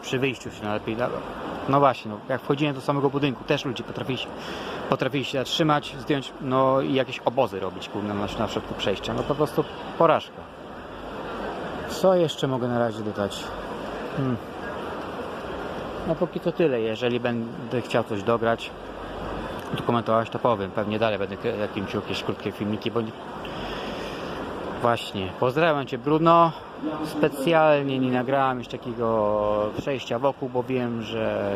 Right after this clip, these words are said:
nie obejrzałeś przez to, bo Cię nerwowało trzęsienie, dlatego zmieniłem trochę format z myślą o Tobie.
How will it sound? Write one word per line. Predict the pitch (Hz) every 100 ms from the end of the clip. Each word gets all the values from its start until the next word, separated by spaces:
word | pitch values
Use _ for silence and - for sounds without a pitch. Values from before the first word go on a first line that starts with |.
| 101
nie | 123 135
obejrzałeś | 120 123 113 123 113
przez | 123 -
to, |
bo | 113
Cię | -
nerwowało | 117 113 110 107
trzęsienie, | 101 - 104 - 151 139 131
dlatego | 127 123 120 - - - - - - - - -
zmieniłem | 139 143 143 123
trochę | 120 117
format | 123 113 113 110 - -
z | 113
myślą | 120 - 113 110 - - - - - - - - - -
o | 156
Tobie. | - 98 98 98